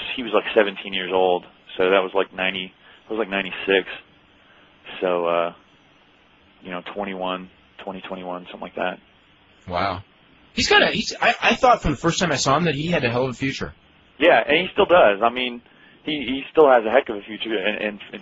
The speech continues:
Speaker 1: front of him. Uh, you know, it's just a matter now of, of catching that break and getting to the next level. Um, I don't think he's as prolific on the indies as he should be. Um, I think he should be working a lot of different places.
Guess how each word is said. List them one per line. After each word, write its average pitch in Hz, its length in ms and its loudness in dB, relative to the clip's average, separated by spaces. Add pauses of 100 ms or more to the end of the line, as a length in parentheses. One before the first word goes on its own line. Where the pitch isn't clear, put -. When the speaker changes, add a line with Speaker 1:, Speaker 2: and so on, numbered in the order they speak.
Speaker 1:
front 107 200 4
of 95 60 -8
him. 95 160 -12 (100)
Uh, - 280 -8
you 113 100 -8
know, 104 140 2
it's 104 140 -2
just - 140 -10
a 110 40 -8
matter 113 200 2
now 107 300 4
of, 107 60 -8
of 104 180 0
catching 113 280 2
that 110 180 -2
break 107 260 2
and 104 180 -10
getting 104 200 -2
to 98 40 -10
the 98 100 -6
next 101 240 -4
level. 104 360 2 (480)
Um, 98 260 0
I 101 120 4
don't 127 180 2
think 123 160 -6
he's 120 160 -6 (480)
as 107 140 2 (100)
prolific 113 440 2
on 107 100 0
the 104 80 -4
indies 110 340 -2 (180)
as 101 360 4 (480)
he 123 100 -4 (140)
should - 160 2
be. 90 240 -6 (420)
Um, 95 220 -2
I 107 100 0
think 107 220 -8
he 110 120 -8
should 110 120 -10
be 101 80 -8
working 98 260 -4
a 98 80 -4
lot 101 200 4
of 95 60 -6
different 98 260 -14
places. 101 360 -2